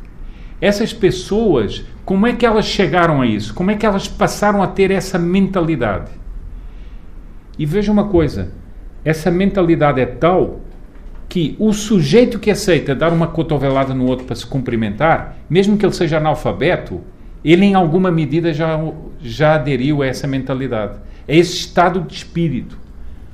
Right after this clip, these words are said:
Porque as coisas não se fazem só com doutrinas, fazem-se com estados de espírito, com tendências. Bom, é,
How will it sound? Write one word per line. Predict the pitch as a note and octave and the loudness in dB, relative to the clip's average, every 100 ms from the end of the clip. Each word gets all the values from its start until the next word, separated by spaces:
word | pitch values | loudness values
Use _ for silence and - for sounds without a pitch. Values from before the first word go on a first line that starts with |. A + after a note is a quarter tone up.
| - | -12
Porque | - C3 | -6 -4
as | D3+ | 0
coisas | F3 D#3+ | 0 0
não | E3 | -2
se | D#3 | -4
fazem | - E3 D#3+ | 2 4 4
só | D3+ D#3+ | -2 -4
com | E3 | -2
doutrinas, | D#3+ E3 E3 D3 C#3+ B2 | -2 -2 0 -2 -2 -4
fazem-se | - C#3+ C#3+ - | -4 -4 -4 -8
com | - D#3 | -4 -4
estados | - - D#3+ D#3 A#2+ | -4 -2 0 0 -2
de | - | -10
espírito, | - A2+ G#2 F#2+ - | -10 -6 -6 -8 -6
com | D3 D3 | -2 -2
tendências. | - E3+ D#3+ C3+ C#3+ B2+ - D#2 - - - - - - - - - - - - - - - - - - - - - - - - | -2 -2 0 0 0 -2 -6 -12 -14 -18 -14 -14 -14 -16 -18 -18 -18 -18 -20 -20 -20 -20 -18 -18 -18 -20 -20 -20 -20 -20 -20 -8
Bom, | B2+ A#2+ - - - - - - - - | 0 0 -2 -12 -16 -12 -12 -12 -18 -4
é, | D#3+ D3+ D3+ C#3+ C#3 C3 B2 A2+ G#2+ | 4 6 8 6 6 4 4 2 -4